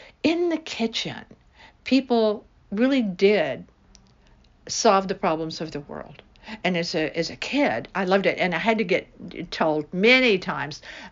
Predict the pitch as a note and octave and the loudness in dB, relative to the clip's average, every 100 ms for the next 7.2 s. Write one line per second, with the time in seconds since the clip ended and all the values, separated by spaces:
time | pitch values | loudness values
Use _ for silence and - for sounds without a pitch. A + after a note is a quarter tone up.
0 | _ G3 G3+ F#3+ G#3 G3+ F#3 E3 D#3 D3 | _ -2 0 4 4 4 2 2 0 -2
1 | - D#3 D3 - - D3 D3 D3+ - - | 0 0 0 -6 -4 -2 -2 -6 -6 -2
2 | D#3+ D#3+ D3 D3 G#2+ - - - - - | 2 2 2 -2 -10 -14 -20 -20 -20 -20
3 | - _ _ _ _ B3+ B3 C4 B3+ C4+ | -20 _ _ _ _ 4 4 2 0 4
4 | F4 E4+ B3+ D4 D4 - C#4+ A3+ G3 - | 4 4 4 2 0 2 2 4 0 -2
5 | F3 E3 D3+ - - _ _ _ _ _ | -4 -2 -2 -6 -12 _ _ _ _ _
6 | - - - - - F#3+ F#3+ F3 D#3 A#2 | -20 -20 -20 -8 0 0 0 -4 -4 -4
7 | - - | -6 -14